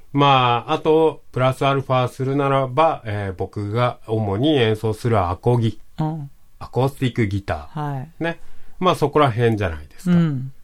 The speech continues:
Speaker 1: ね。
Speaker 2: うん。
Speaker 1: あとは、まあ、ざっくり全体を、なんかね、
Speaker 2: うん。
Speaker 1: えー、あー、こっちの方向に行けばいいとかね。ざ-、まあ、この六センチセルフプロデュースになっても長いですから、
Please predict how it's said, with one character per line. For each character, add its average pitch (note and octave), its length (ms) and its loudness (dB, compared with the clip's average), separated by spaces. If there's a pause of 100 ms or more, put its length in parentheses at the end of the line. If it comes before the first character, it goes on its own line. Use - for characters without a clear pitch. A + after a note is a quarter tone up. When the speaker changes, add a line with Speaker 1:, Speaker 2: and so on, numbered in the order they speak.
Speaker 1:
ね。 E3+ 240 0 (280)
Speaker 2:
う D#3+ 60 -2
ん。 D#3+ 60 2
Speaker 1:
あ D#3+ 80 4
と G3+ 160 4
は、 F#3+ 240 4
ま D3 360 2
あ、 - 0 - (200)
ざ A#2 160 -2
っ - 80 -8 (100)
く F#3 140 -2
り E3 180 -6
全 A#2+ 340 -2
体 A#2 360 0
を、 C3+ 240 0 (560)
な G#2 120 -2
ん G2 80 -4
か F#2 120 -4
ね、 C#3+ 360 0
Speaker 2:
う D#3 40 -6
ん。 D3+ 240 -2
Speaker 1:
え G#2 40 0
ー、 G2 420 2
あ G#2 60 2
ー、 - 20 -8
こ G#2+ 120 -6
っ - 20 -6
ち - 180 -2
の G#2+ 100 2
方 G#2+ 220 0
向 G2+ 260 0
に F#2+ 200 2
行 F2+ 100 -2
け G2+ 140 2
ば E2 180 -4
い E2 80 -6
い D#2+ 320 -10 (140)
と - 100 -16
か A#2+ 160 -2
ね。 A#2+ 220 2 (720)
ざ-、 A2 180 0
ま B2 320 6
あ、 A2 60 -2 (160)
こ A2 160 -2
の G2+ 380 0
六 G#2 220 0
セ B2 160 4
ン A2 60 4
チ G2 200 -4
セ A2+ 180 4
ル A2 100 4
フ G2+ 180 0
プ G#2+ 160 -6
ロ A2+ 140 6
デ A2 80 0
ュ A2 80 2
ー - 20 0
ス G2 240 -4
に F#2+ 400 0
な G#2 140 2
っ - 20 -6
て G#2 140 -2
も F#2+ 100 2
長 G#2+ 280 2
い A2 60 2
で - 120 -10
す - 80 -20
か G2 120 -8
ら、 G2 160 -4